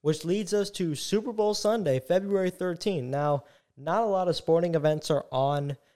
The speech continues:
besides the Super Bowl because everyone's, everyone won't bother to watch. So it makes sense why you probably won't know what these four games were about, so I'll tell you them here. <laughs>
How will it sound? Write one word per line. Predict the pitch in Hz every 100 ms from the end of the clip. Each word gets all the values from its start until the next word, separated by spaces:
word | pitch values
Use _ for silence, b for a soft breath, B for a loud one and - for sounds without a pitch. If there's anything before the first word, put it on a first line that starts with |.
| _ -
besides | 135 147 139 143
the | 135
Super | - 143 147
Bowl | 156 165
because | 147 147 127
everyone's, | 127 139 139 131 113 - -
everyone | 147 143 147 135
won't | 135 135
bother | 131 131 127
to | 117
watch. | 123 160 165
So | - 135 127 b b b
it | 160
makes | 170 220 -
sense | 190 180 156
why | 160
you | 156
probably | 147 160 175 175
won't | 143 156 156
know | 147 143
what | 139 139
these | 139 131
four | 143 139
games | 135 135 123
were | 123
about, | 117 127 156 -
so | 135
I'll | 117 113
tell | 139 147
you | 156
them | 165 160
here. | 131 104
<laughs> | -